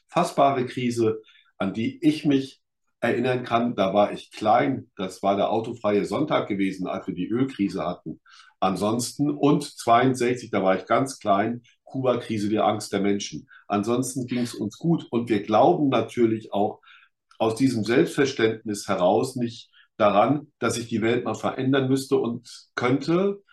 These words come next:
obwohl es viele Indikatoren dafür gab. Und es ist natürlich nicht nur Bundesregierung, sondern Verantwortung von handelnden Menschen zu sagen,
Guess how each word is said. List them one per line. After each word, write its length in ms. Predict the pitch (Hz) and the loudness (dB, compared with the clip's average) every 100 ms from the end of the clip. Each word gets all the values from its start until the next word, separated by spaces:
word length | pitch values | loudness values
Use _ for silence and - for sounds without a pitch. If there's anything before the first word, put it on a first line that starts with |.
| - _ | -20 _
obwohl 360 | 117 - 123 | -4 0 0
es 100 | 120 | 0
viele 200 | - 127 | -2 -4
Indikatoren 720 | 113 110 101 107 95 - 151 143 | -2 -4 -6 -6 -6 0 2 2
dafür 280 | 202 - 104 | 0 0 0
gab. 240 | 113 104 | 2 2
Und 120 | 113 | -2
es 140 | 110 - | -4 -8
ist 140 | - | -6
natürlich 440 | 117 110 117 117 | -4 -4 -4 -4
nicht 180 | 151 147 | -4 -2
nur 140 | 135 101 | -2 0
Bundesregierung, 720 | 120 117 113 104 - 110 101 | 0 0 -2 -8 -2 0 0
sondern 260 | 101 101 | 0 -2
Verantwortung 800 | 98 82 - 160 - 104 98 101 | -2 -2 -2 -2 0 0 0 -4
von 200 | 92 90 | -4 -6
handelnden 540 | 90 117 110 - 101 - - - - _ | -4 -6 -6 -8 -10 -10 -20 -20 -20 _
Menschen 400 | 120 160 - 131 | 0 0 -2 -8
zu 100 | 113 | -6
sagen, 640 | 101 104 110 117 131 131 | 2 4 6 4 -2 -4